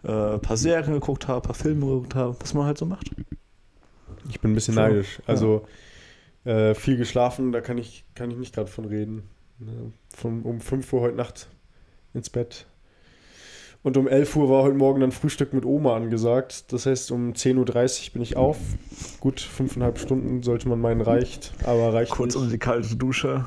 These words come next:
Speaker 1: und dann
Speaker 2: Genau das hab ich gemacht, ja.
Speaker 1: Ausnüchtern quasi unter der kalten Dusche.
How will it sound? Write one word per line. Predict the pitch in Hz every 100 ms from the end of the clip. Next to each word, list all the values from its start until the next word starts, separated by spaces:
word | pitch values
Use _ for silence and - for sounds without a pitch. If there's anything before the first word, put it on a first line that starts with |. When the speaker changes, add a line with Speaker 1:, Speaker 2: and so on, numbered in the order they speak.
| -
Speaker 1:
und | 117 107
dann | 101 107 107 107
Speaker 2:
Genau | 131 135
das | 131 123
hab |
ich | 117
gemacht, | 117 110 107 - -
ja. | 117 - - - - - - - - - -
Speaker 1:
Ausnüchtern | 147 147 127 120 127 123
quasi | - 117 110 113
unter | 113
der | 113
kalten | - 117 110 110
Dusche. | 107 110 117